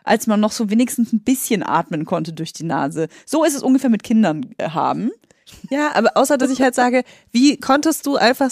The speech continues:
Speaker 2: das für selbstverständlich sehen, dass du
Speaker 1: Zu
Speaker 2: geatmet
Speaker 1: atmen.
Speaker 2: hast? Ja, ernsthaft. Ja, weil ich denke mir so, ey, wie ka-, wie konntest du so durchs Leben gehen?
Speaker 1: So ist es, Kinder zu haben.
Speaker 2: Mhm.
Speaker 1: Ähm, so ist es.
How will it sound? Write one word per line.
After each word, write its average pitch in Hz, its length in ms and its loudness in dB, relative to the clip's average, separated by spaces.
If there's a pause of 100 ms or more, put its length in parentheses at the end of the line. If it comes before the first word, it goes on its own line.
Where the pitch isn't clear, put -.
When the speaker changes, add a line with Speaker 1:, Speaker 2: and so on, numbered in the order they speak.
Speaker 2:
das - 260 -6
für 254 160 0
selbstverständlich 269 1040 0
sehen, 208 360 0 (220)
dass 220 140 -2
du 247 100 4
Speaker 1:
Zu - 60 6
Speaker 2:
geatmet 262 360 4
Speaker 1:
atmen. 254 240 8
Speaker 2:
hast? - 160 -2
Ja, 294 220 6 (160)
ernsthaft. 277 560 2 (680)
Ja, 330 160 4
weil 285 80 4
ich 254 80 2
denke 285 220 0
mir 285 100 2
so, 262 140 2
ey, 294 220 4
wie 294 100 2
ka-, 294 260 2
wie 277 140 2
konntest 370 400 2
du 339 40 4
so 339 160 4
durchs 339 220 2
Leben 330 320 4
gehen? 381 360 4 (540)
Speaker 1:
So 262 220 0
ist 247 160 0
es, 254 120 -4
Kinder 240 260 4
zu 202 140 2
haben. 175 360 2
Speaker 2:
Mhm. 170 60 -6 (440)
Speaker 1:
Ähm, 240 760 4 (500)
so 294 140 2
ist 247 140 2
es. 143 320 -2